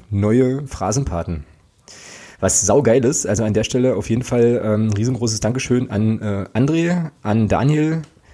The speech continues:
an Stefan und nochmal an André, die, ähm, sich dann bereit erklärt haben oder gesagt haben, hier, wir finden diese Idee mit den, mit der Phrasenpatenschaft total cool und, äh, machen da mit. Das heißt, wenn ich, wenn mich jetzt meine mathematischen Fähigkeiten nicht völlig verlassen haben, haben wir die Phrasenpaten verdreifacht im Vergleich zur letzten Saison.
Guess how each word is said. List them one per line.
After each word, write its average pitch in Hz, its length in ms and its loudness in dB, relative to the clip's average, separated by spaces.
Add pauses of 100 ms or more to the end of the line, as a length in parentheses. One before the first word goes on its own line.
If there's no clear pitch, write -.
(200)
an 117 160 2
Stefan 151 600 -4
und 185 280 0
nochmal 127 260 0
an 131 180 -2
André, 139 380 -2
die, 113 260 0
ähm, 113 600 0
sich 107 240 -4
dann 110 200 2
bereit 98 200 0
erklärt 117 300 -2
haben 117 240 -2
oder 98 100 0
gesagt 95 240 -2
haben, 92 80 2
hier, 160 280 2
wir 117 80 -4
finden 120 200 -2
diese 113 180 -2
Idee 107 200 0
mit 113 120 -2
den, 101 280 -2
mit 98 120 -6
der 101 60 -2
Phrasenpatenschaft 135 720 -4
total 104 260 -2 (120)
cool 180 220 2 (840)
und, 117 400 2
äh, 110 240 2
machen 104 240 0
da 104 80 4
mit. 127 180 2
Das - 120 0
heißt, 117 220 2
wenn 110 280 2
ich, - 300 -8
wenn 104 80 0
mich 107 100 0
jetzt - 140 -2
meine 107 160 0
mathematischen 104 560 -2
Fähigkeiten 117 440 -2
nicht 107 220 0
völlig - 800 0
verlassen 120 380 0
haben, 117 200 0
haben 110 140 0
wir 113 80 2
die 104 80 0
Phrasenpaten 113 600 -2
verdreifacht - 520 -2
im 98 100 -10
Vergleich 90 280 -2
zur 90 120 -4
letzten 90 220 -4
Saison. 85 320 -4